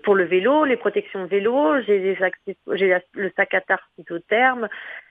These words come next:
des serviettes élastiquées pour les enfants. J'ai adulte, enfant, et là, j'ai sorti une nouveauté, c'est des petites, euh,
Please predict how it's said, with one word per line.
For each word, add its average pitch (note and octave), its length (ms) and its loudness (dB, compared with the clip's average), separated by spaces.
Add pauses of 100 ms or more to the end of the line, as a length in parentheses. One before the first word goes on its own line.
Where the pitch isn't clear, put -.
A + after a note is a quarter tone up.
(180)
des G#3 80 -8
serviettes F#3+ 320 2
élastiquées F3+ 600 -2
pour F#3 160 -4
les D#3+ 160 0
enfants. A3 580 2
J'ai G3+ 200 4
adulte, B3+ 440 0
enfant, B3+ 580 -4
et A3+ 200 2
là, G#3+ 180 6
j'ai G#3 220 -4
sorti - 300 -6
une G#3+ 100 -4
nouveauté, G#3 480 -2
c'est A3+ 80 0
des G3+ 120 2 (100)
petites, - 240 -10
euh, F3 680 0